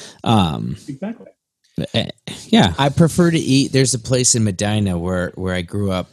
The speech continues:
Speaker 3: called Dan's Dogs, and it has, like, it's a
Speaker 2: Mm-hmm.
Speaker 3: fif-, fifty style diner, about fifty or a hundred different ways to serve a hot dog. My favorite hot dog,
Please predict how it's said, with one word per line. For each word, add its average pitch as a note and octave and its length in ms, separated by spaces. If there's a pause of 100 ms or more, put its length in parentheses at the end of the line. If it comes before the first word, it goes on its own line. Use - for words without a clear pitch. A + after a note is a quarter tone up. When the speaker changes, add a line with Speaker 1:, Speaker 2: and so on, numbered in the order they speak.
(140)
Speaker 3:
called F2 320
Dan's G2 400
Dogs, - 800
and F#2 160
it - 160
has, F#2+ 260
like, F2 240 (160)
it's - 160
a C3+ 40
Speaker 2:
Mm-hmm. C3 100
Speaker 3:
fif-, C#3+ 180 (220)
fifty D#3 360
style B2 500
diner, G#2 680 (320)
about G2 380 (180)
fifty B2 380
or G2+ 100
a F#2+ 40
hundred G2+ 340
different G2 300
ways G2 320
to F#2+ 100
serve F#2+ 260
a E2+ 40
hot F2+ 240
dog. G2+ 200
My G2+ 140
favorite G#2 380
hot G2 240
dog, A#2 240